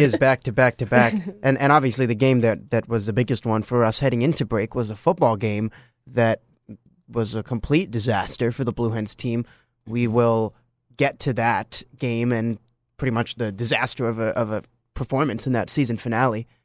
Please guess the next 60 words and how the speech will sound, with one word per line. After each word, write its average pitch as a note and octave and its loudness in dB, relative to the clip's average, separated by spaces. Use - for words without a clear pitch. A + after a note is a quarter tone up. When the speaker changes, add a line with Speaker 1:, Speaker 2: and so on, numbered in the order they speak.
Speaker 1:
Brandon, C#3 2
you F3 6
wanted D3 2
to A#2 0
mention B2 0
something, G2+ -4
though, F#2+ -6
didn't A2+ -4
you? A#2+ -2
Speaker 2:
Oh, F3 6
yes. C#3+ 0
So C#3+ 2
Speaker 1:
I G3 8
w-, A3 8
I A3 4
Speaker 2:
during D#3+ 8
Speaker 1:
was D3+ 4
wait-, E3+ 4
I C#3 6
was C3+ 0
waiting D3+ 4
for C3 -2
that B2 4
to B2+ -2
be A2 -2
brought A#2 4
up. A2+ 0
Speaker 2:
Yeah, B2+ 0
there's D3 -6
really E3 0
no C3 -2
great C3 -6
transition, A2+ -8
but C#3+ 0
it'll D3+ 2
be C3+ -2
worth A#2+ -4
the D#3+ 4
Speaker 1:
It, D3+ 2
it - -4
Speaker 2:
story. A#2 2
Speaker 1:
connects D#3+ 4
with C#3+ 0
the - 0
football D3 4
game. B2 2
Speaker 2:
Yeah, D#3 4
Speaker 1:
That's C#3+ 4
why C3+ 4
Speaker 2:
yeah, - 6
Speaker 1:
I - 6
said C#3 6
Speaker 2:
yeah, C3+ 2
Speaker 1:
that. A#2+ 4
Speaker 2:
yeah. B2 4
Speaker 1:
Okay. D#3 2
Speaker 2:
Football F3 2
game. C3+ -4
So D#3 2
the, D3 -4